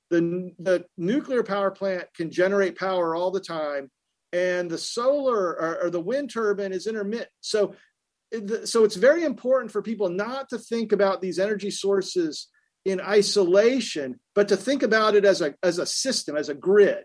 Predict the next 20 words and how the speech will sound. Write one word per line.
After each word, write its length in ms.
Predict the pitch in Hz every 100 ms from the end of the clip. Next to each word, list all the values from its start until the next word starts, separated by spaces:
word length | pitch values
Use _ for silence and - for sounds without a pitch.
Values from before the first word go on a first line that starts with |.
| -
And 180 | 170 165
so 140 | 196
the 120 | 180
question 360 | 180 294 311 285
you 100 | 240
really 220 | 254 254
should 160 | - 214
ask 200 | 233 226
yourself 400 | - 208 175 180
is, 280 | 151 131 _ _
"What 460 | 139 151 214 240 196
mix 400 | 180 233 240 240
of 100 | 202
energy 520 | 208 202 180 170 151
gives 280 | 165 208 202
me 80 | 185
the 80 |
lowest 560 | 151 143 196 262 294 -
cost 720 | 202 185 170 175 - - _ _ _ _ 135
grid 640 | 170 185 175 165 156